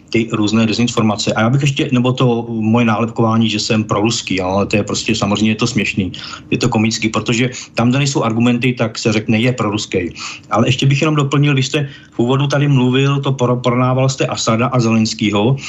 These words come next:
Já bych tady doplnil, protože jsem to taky několikrát už dělal ještě před tou ruskou invazí i dříve. Eh, tam samozřejmě i v rámci České televize, veřejnoprávní České televize, že se neustále, eh, v publicistických pořadech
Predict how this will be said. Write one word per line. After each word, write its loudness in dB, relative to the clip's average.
Já 0
bych 0
tady 0
doplnil, 2
protože 0
jsem 2
to 0
taky -4
několikrát 0
už -2
dělal 0
ještě -2
před -2
tou 0
ruskou 0
invazí 2
i -2
dříve. 0
Eh, 2
tam 0
samozřejmě 0
i 0
v -2
rámci -2
České 0
televize, 0
veřejnoprávní 0
České -2
televize, 0
že 0
se -2
neustále, 0
eh, 0
v -10
publicistických -2
pořadech 0